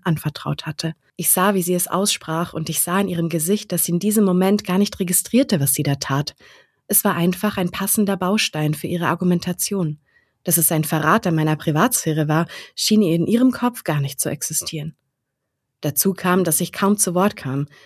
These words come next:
Jedes Mal, wenn ich ansetzen wollte, fiel sie mir ins Wort. Nicht aus Bosheit, das weiß ich, sondern weil ihre Gedanken einfach schneller sind als das Ende meines Satzes.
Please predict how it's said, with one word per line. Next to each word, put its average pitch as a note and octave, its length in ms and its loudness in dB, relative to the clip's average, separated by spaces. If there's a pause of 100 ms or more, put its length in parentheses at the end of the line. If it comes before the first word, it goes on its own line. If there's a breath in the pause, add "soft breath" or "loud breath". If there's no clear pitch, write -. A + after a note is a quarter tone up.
(320 soft breath)
Jedes G#3+ 300 2
Mal, F#3+ 220 4
wenn E3+ 120 2
ich F3 140 -2
ansetzen F#3+ 500 0
wollte, F#3+ 400 0
fiel A3 280 4
sie G3 100 4
mir E3+ 160 4
ins D#3 220 -4
Wort. D3 320 -8 (320)
Nicht D3+ 180 -6
aus C3 140 0
Bosheit, D#3 640 -2
das - 160 -4
weiß A3 220 4
ich, - 140 0
sondern G3+ 260 2
weil B3 140 4
ihre B3+ 160 -2
Gedanken A3+ 400 0
einfach F#3 260 -4
schneller A#3+ 380 2
sind C#3+ 240 -2
als D3 140 -4
das D3+ 160 -2
Ende F3+ 260 0
meines F#3 340 2
Satzes. G3 500 -6